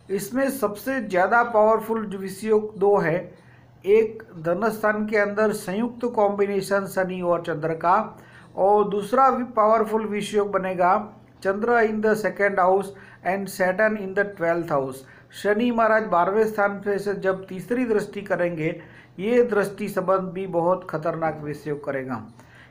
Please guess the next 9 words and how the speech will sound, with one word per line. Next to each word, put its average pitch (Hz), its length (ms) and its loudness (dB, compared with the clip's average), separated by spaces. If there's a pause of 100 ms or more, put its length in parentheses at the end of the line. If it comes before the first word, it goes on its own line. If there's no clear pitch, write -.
(120)
क्योंकि 262 460 -2
शनि 214 480 0
की 226 240 -8
जो 214 220 0
नज़दीक 170 600 -4
की 226 140 -8
तीसरी 202 460 -6
दृष्टि 180 420 -6
है, 175 360 -4